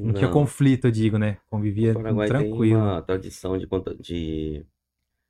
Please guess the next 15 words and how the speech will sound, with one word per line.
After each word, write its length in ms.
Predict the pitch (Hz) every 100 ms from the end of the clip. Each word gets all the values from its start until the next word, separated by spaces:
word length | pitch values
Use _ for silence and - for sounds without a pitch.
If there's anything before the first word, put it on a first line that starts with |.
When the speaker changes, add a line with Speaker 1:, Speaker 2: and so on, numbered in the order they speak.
| _ _ _ _ -
Speaker 2:
é, 480 | 82 80 78 78 69 -
tráfico 380 | 95 - 87
de 120 | 80 76
drogas. 500 | 78 80 80 76 _ _ _ _ _ _ _ _ _ _ _ _ _ _ _ _ -
Já 120 | 98
naquela 420 | 107 101 120 113
época, 540 | 101 98 90 90 76 71 _ _ _ _ _ _ -
uma, 320 | 113 117 -
o, 280 | - 98 82 -
daí, 320 | 101 107 - _
quem 200 | 156 202
derrubou 380 | 208 160 101 113
Stroessner 640 | - 90 107 139 90 71 - _ _ -
foi 160 | 92 95
o 380 | 92 85 78